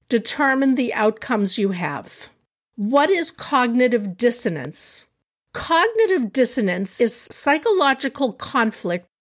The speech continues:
resulting from incongruous beliefs and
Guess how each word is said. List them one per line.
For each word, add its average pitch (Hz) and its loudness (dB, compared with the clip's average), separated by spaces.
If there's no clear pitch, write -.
resulting 262 2
from 247 0
incongruous 285 -2
beliefs 240 0
and 220 0